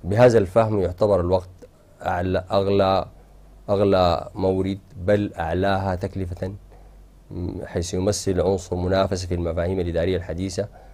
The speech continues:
إذ يمكن استخدامه وتوظيفه لصالح الوصول إلى السوق والعملاء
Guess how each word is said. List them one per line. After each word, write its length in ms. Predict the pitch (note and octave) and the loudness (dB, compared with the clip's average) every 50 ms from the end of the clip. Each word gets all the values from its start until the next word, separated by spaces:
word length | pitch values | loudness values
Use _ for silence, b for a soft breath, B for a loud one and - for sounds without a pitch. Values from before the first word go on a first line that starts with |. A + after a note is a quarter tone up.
| B B B B B - - - | B B B B B -20 -16 -10
إذ 160 | - F2 F2+ | -6 -2 0
يمكن 240 | G#2 G#2 G2+ - F2+ | 0 0 0 -2 -4
استخدامه 760 | F2+ F2 - - E2+ E2+ E2+ F#2 F#2+ F#2+ F#2 F#2 F2+ F2 F2+ F2 | -4 -4 -6 -8 -8 -4 -2 0 0 2 2 0 0 0 0 -2
وتوظيفه 600 | E2+ - D#2+ E2 E2 E2+ G2 F2+ F2 F#2 F2 E2+ | -2 -4 -6 -6 -4 -4 -4 -4 -4 -4 -6 -6
لصالح 360 | D#2 - F#2+ F2+ E2+ E2 - | -4 -2 -2 -2 -2 -2 -4
الوصول 460 | E2 E2+ E2 E2+ - G2+ G2 F#2+ F2 F2 b b b b b b b b b - - | -6 -6 -8 -6 -4 -2 -2 -2 -2 -6 b b b b b b b b b -20 -14
إلى 600 | - - F#2 F2+ F2+ F2 F2 E2 E2 C#2 - - - - - - - - - - - - - - - | -8 -4 -2 0 2 2 2 2 0 -2 -4 -8 -14 -20 -20 -20 -20 -20 -20 -20 -20 -20 -16 -10 -8
السوق 440 | D#2+ - - - - G2+ G2+ G2 F2 - | -8 -6 -6 -6 -2 0 0 0 0 0
والعملاء 680 | F#2 F2+ E2 D#2 F2 F2+ F2 F2 F2+ F#2+ F#2+ F#2+ - | 0 2 2 0 0 0 0 0 0 0 0 0 -2